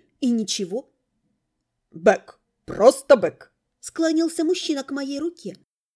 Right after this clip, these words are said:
«Я не так уж стар, чтобы добавлять отчество к имени». Зинаида Никодимовна кашлянула со строгим видом, но распорядитель не смутился и объяснил, с какой целью, собственно, приехал в поместье.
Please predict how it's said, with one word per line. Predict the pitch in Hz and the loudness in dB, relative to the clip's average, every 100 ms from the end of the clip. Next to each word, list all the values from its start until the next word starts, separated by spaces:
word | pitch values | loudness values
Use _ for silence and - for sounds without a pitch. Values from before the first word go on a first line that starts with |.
| _ _ _ _ _ - | _ _ _ _ _ -2
«Я | 190 202 370 - - | 4 6 4 0 -2
не | 233 262 | 4 4
так | - 165 | 4 0
уж | 139 | -4
стар, | - - 208 262 | -8 4 8 8
чтобы | - - 220 220 208 196 - - | 6 4 10 10 10 6 -4 6
добавлять | 233 214 208 185 220 | 8 8 6 4 4
отчество | 208 160 220 | 2 -2 -2
к | 220 | 0
имени». | 208 147 127 123 _ _ _ _ _ _ | 0 -2 -10 -16 _ _ _ _ _ _
Зинаида | 202 254 233 233 220 | -8 -4 -4 -2 -4
Никодимовна | 226 240 247 294 302 247 233 | -4 -8 -6 -4 -4 -4 -8
кашлянула | - 392 370 285 254 247 240 - | -8 -10 -8 -8 -4 -2 -2 -6
со | - 285 | -8 -6
строгим | - 330 302 349 | -4 -4 -2 -2
видом, | 262 180 165 170 _ _ _ | -2 -4 -6 -8 _ _ _
но | 220 214 | -2 0
распорядитель | 208 - 226 220 247 247 | 0 0 0 0 -2 -2
не | 240 | -2
смутился | - 285 - 494 - 349 - - - | -4 -4 0 0 0 -6 -8 -10 -4
и | |
объяснил, | 302 247 339 - 320 277 202 | -2 -2 -4 -2 -4 -2 -4
с | - | -4
какой | 233 247 240 | -4 -2 -6
целью, | - 359 330 320 | -2 0 0 0
собственно, | - 311 - 294 294 | -2 -8 -8 -8 -8
приехал | - 262 254 - 254 | -6 -4 -4 -4 -6
в | |
поместье. | - 247 170 139 - - | -6 -8 -8 -14 -20 -20